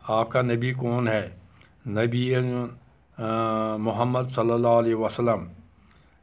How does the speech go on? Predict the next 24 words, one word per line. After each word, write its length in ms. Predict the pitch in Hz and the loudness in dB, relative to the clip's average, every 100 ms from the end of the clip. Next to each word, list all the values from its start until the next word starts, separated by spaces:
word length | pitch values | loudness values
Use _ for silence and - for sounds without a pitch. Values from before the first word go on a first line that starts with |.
| - | -16
इसी 280 | 120 110 131 | -12 -6 0
तरह 420 | 120 120 123 127 - | 4 6 6 2 -2
नौवां 320 | 117 110 127 | 0 2 4
सवाल 320 | 127 123 120 123 | 4 4 4 2
है, 80 | |
माँ 500 | 123 120 120 123 120 - | 0 2 2 0 -4 -4
दीनों 320 | 113 123 127 | 2 4 4
का, 160 | 127 82 - - - _ - | 0 -4 -8 -20 -20 _ -10
तुम्हारा 360 | 117 120 123 120 | 0 2 4 2
दीन 380 | 104 117 127 | 0 0 0
क्या 260 | 127 120 117 | 2 4 6
है? 240 | 104 98 | 4 0
अ, 60 | 87 - - - - _ _ 113 107 107 104 | -4 -16 -20 -20 -20 _ _ -8 -4 -4 -4
कौन 400 | 101 110 120 123 | -4 0 2 2
है 320 | 110 101 101 - - | 2 0 -4 -16 -6
या 160 | 110 113 | -2 0
क्या 260 | 113 120 | 2 4
है? 320 | 117 110 87 - - - _ - | 4 4 -2 -10 -20 -20 _ -18
दीनी 540 | 104 110 123 127 127 123 | -6 0 0 0 -2 -4
इस्लाम। 600 | 120 113 123 123 120 101 | -4 -4 2 4 4 2
अ, 140 | 85 - - _ _ _ _ _ _ _ _ _ _ _ - - _ _ 120 113 117 113 110 | -6 -16 -20 _ _ _ _ _ _ _ _ _ _ _ -20 -20 _ _ -10 -2 0 0 0
दसवां 400 | 101 117 127 131 | 2 2 4 4
सवाल 380 | 127 123 127 | 4 6 6
है, 320 | 123 123 120 | 6 2 -4